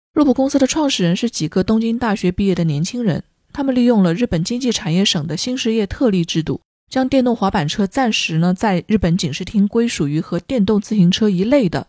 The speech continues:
带发动机的自行车这一类，在道路规范上和速度限制上都参考了同类标准。他们还和不同的合作方合作，和警方一起普及各种行驶规范。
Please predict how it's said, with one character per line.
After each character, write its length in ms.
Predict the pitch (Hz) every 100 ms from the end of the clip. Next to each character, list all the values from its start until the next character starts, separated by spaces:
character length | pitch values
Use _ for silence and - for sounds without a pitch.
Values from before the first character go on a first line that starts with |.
| _ -
带 160 | 247
发 240 | 220 - 247
动 180 | 262 185
机 160 | 233
的 80 | 208
自 160 | 180 196
行 140 | 175
车 160 | 233 233
这 100 | 208
一 120 | 139
类， 180 | 143 - _ _ _ -
在 100 | 277
道 160 | 285
路 100 | 254
规 200 | 240 285
范 240 | 302 208 202
上 200 | 170 160
和 140 | -
速 240 | - 285
度 80 | 220
限 220 | 233 294
制 100 | 226
上 220 | 170 165 160
都 120 | 202
参 220 | - 220
考 160 | 226 143
了 100 | -
同 200 | - 165
类 120 | 202
标 220 | 208 226
准。 220 | - - - _ _ _ -
他 100 | 294
们 100 | 277
还 140 | 240
和 100 | 240
不 140 | 220 269
同 220 | 214 170
的 100 | 196
合 160 | - 175
作 160 | 240
方 180 | 233 254
合 260 | 269 147 143
作， 280 | - 240 _ _ _
和 160 | -
警 180 | - 139
方 200 | 160 202
一 80 | 233
起 180 | - 170
普 180 | - 147
及 220 | - 156
各 160 | -
种 180 | 190 131
行 220 | - 160
驶 140 | 196 131
规 180 | 180 208
范。 200 | 233